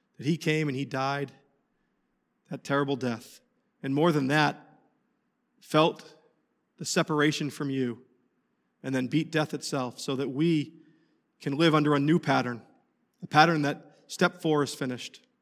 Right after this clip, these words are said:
that it's completed, that it was done for us because we can't bear that punishment. It is too much for us. Lord, we thank you for taking that punishment for us.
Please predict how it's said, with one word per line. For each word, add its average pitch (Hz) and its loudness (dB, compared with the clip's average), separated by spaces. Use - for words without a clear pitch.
that 151 -4
it's 143 -4
completed, 139 -2
that 147 -4
it 160 2
was 139 2
done 160 2
for 156 0
us 123 -4
because 135 -6
we 165 2
can't 156 -4
bear 139 -2
that 139 -4
punishment. 139 -10
It 147 -6
is 139 -14
too - -8
much 139 -8
for 151 -14
us. - -20
Lord, 123 -4
we 143 0
thank 156 0
you 139 -4
for 131 -8
taking 139 -4
that 135 -6
punishment 135 -10
for 170 -18
us. - -20